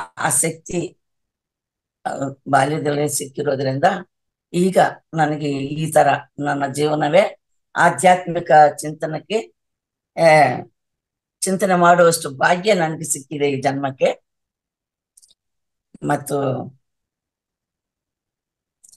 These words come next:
ಈ ದಿನ ಅತ್ಯದ್ಭುತವಾದಂತ ಒಂದು ಮಹಾ ಯೋಗಿ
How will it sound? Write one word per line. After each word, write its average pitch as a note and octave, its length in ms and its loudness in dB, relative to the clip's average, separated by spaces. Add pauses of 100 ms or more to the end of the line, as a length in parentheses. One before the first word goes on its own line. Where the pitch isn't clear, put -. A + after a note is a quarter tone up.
(260)
ಈ C#3 160 -6
ದಿನ E3+ 160 2 (1400)
ಅತ್ಯದ್ಭುತವಾದಂತ E3+ 1000 0 (1400)
ಒಂದು C#3+ 180 -6
ಮಹಾ C#3+ 420 -2
ಯೋಗಿ C3+ 680 -8